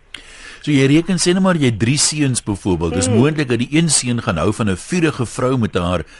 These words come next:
Speaker 1: eie opinies en 'n ander seun gaan hou van 'n, 'n vroutjie wat vrede soek, wat nie tee praat nie, wat nie, jy weet, eh,
Speaker 2: Juist.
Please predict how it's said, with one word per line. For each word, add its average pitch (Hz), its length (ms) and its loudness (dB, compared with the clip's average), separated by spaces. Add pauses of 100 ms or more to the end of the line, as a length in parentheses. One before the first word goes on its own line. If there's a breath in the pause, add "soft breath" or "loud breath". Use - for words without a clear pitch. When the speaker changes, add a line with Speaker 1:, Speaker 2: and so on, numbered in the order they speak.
(140 loud breath)
Speaker 1:
eie 147 300 2
opinies 131 640 0 (300 loud breath)
en 113 120 2
'n 117 100 2
ander 135 260 2
seun 127 320 -2
gaan 101 200 -2
hou 92 200 2
van 110 220 -2
'n, 101 260 2 (440 soft breath)
'n 98 80 -4
vroutjie 123 440 -2
wat 104 240 -2
vrede 135 400 -2
soek, - 300 -2
wat 98 200 -2
nie 123 140 -2
tee 123 260 0
praat 107 480 -2
nie, 107 180 0
wat 92 200 -2
nie, 110 440 0
jy 80 80 -4
weet, - 460 -6 (140)
eh, 147 180 -6
Speaker 2:
Juist. 240 340 0